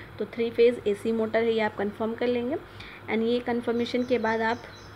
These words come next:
मोटर के जो ने-, मोटर का नेम प्लेट होगा वहाँ से आप, ठीक है, अ, जो भी इन्फॉर्मेशन होगा उसको रीड कर लेंगे, ठीक है। And थ्री फेज है, इसको चेक करने के लिए आप मोटर्स का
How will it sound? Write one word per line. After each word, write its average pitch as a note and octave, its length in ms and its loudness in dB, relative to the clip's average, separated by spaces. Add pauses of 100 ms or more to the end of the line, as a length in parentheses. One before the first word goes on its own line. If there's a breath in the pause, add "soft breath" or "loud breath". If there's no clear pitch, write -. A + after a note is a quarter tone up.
मोटर G#3 280 2
के A3 180 2
जो A3 120 0
ने-, G#3+ 240 4
मोटर G#3 400 -2
का G#3+ 100 0
नेम G#3+ 220 2
प्लेट A#3 280 4
होगा B3+ 220 0
वहाँ G#3+ 280 -2
से G#3 180 -2
आप, C#4+ 140 -2 (1080)
ठीक - 140 -4
है, D#4 100 2
अ, - 40 -6 (460 loud breath)
जो A3 340 4
भी A3+ 100 6
इन्फॉर्मेशन A3+ 580 2
होगा A3+ 240 2
उसको G#3+ 340 0 (420)
रीड G#3+ 240 2
कर G3+ 160 -2
लेंगे, F#3+ 320 -4 (300)
ठीक C4+ 180 -4
है। D#4 100 -2 (440 loud breath)
And A3 240 -2
थ्री B3+ 180 2
फेज C4+ 300 4
है, C4 240 2
इसको A#3 360 0
चेक B3 220 0
करने A#3+ 240 2
के B3 140 2
लिए A#3 120 4
आप A3 260 2
मोटर्स G#3+ 420 0
का G4+ 180 -2